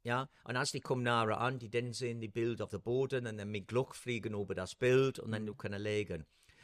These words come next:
Speaker 1: Noch kein Vorteil ist, ist, wenn du, sag mal, hast dein Bild vor dich und eine St-, eine Hecke hinter dich.
Speaker 2: Mhm.
Speaker 1: Und die, die Hauptfluglinie ist auch hinter der Hecke. Und für einen Grund kannst du da nichts jagen, rückt ein Haus zum Beispiel oder Nachbarrevier,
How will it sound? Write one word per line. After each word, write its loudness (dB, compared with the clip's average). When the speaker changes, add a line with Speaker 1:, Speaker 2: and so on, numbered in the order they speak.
Speaker 1:
Noch 2
kein 2
Vorteil 2
ist, -4
ist, -10
wenn -2
du, -8
sag -4
mal, -4
hast -6
dein -2
Bild 0
vor 2
dich -4
und -6
eine -6
St-, -10
eine 0
Hecke 0
hinter 0
dich. -8
Speaker 2:
Mhm. -6
Speaker 1:
Und 0
die, -8
die -2
Hauptfluglinie 2
ist -8
auch 6
hinter 0
der -2
Hecke. -4
Und -10
für -8
einen 0
Grund -4
kannst -6
du -10
da -2
nichts -6
jagen, 2
rückt -6
ein -6
Haus 0
zum -6
Beispiel -4
oder -4
Nachbarrevier, 6